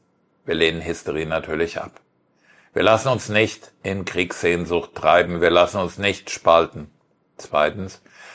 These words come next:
wir werden so solide, dass niemand auf die Idee kommt, uns zu testen.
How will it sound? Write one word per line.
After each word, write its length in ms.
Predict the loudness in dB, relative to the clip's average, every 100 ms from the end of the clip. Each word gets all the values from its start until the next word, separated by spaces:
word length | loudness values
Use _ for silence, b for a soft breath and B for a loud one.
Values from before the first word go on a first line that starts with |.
| B
wir 120 | 0
werden 260 | 4 4 4
so 200 | 2 2
solide, 540 | 4 4 6 6 6 6
dass 300 | 4 2 -6
niemand 340 | 0 0 4
auf 160 | 2 2
die 120 | -2
Idee 240 | 2 0
kommt, 320 | 0 -4 -4
uns 320 | -8 -8 -8 -4
zu 100 | -4
testen. 600 | 2 0 0 -10 -16